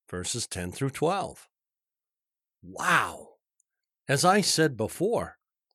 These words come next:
Paul is not mincing his words one bit. I was stunned by what Paul says in verse twelve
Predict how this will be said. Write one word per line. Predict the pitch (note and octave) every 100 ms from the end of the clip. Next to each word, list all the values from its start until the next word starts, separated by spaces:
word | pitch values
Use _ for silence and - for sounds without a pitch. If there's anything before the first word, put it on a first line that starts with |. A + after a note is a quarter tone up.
| _
Paul | - - C4+ C4 -
is | A#2+ A2
not | F3+ G#3+ B2+
mincing | F3+ A3+ C3+ G#2+
his | C3 D#3+
words | A#2 E3 G#3 C3+ -
one | C3+ A#3+ A#3
bit. | - B3+ F#4 C#4 - - _ _ _ _ _ _ _ _
I | F#3 B3
was | F#3+ D3
stunned | - - - - G3 D4 E3
by | F#2 G#2
what | A2 A#2+ -
Paul | C#3 D3
says | C#3 - G#3 D3+ A#2
in | - B2+
verse | A2 D#3 D3+ -
twelve | - F#3+ F#3+ C#3+ C#3